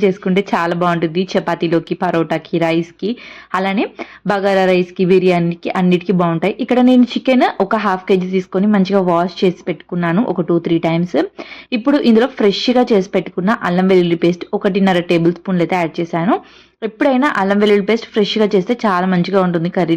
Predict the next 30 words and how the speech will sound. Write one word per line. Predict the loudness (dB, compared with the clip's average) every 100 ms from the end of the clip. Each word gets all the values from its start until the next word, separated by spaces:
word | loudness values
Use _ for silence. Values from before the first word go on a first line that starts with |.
| 0
టేస్ట్. | -2 0 0 0 -2 -20 -8 -4
ఇప్పుడు | 0 2
ఇందులో | 4 4
వన్ | 2 2
టేబుల్ | 2 0
స్పూన్ | -2 -6 -4
పసుపు, | -4 -4 -4 0 0 0
అలానే | -2 0 0 -2 -10 -20 -12 -6
ఒక | -2 -2 -2 -2
వన్ | 0 0 0
టేబుల్ | 2 2
స్పూన్ | 0 0 0
దాకా | 0 -4 -4
కారం | -2 0 0
వేసుకున్నాను. | 0 -4 -8 -6 -2 -2 -2 -8 -14 -2
మీ | 0 0 -2 -6
స్పైస్ | -2 0 0 2
లెవెల్స్ | 2 2 -2
బట్టి | -6 -2 2 2
మీ | 2 0
కారం | -2 -2
అయితే | -2 -2
యాడ్ | -2 -4
చేసుకోండి. | -6 -4 -2 0 0 -2 _ _ _ _ _ _ _ _ _ _ -12
ఇప్పుడు | -4 0
ఇందులోనే | 2 4 2 2
ఒక | 0 0
టేబుల్ | 2 0
స్పూన్ | 0 0 0
ధనియాల | 0 0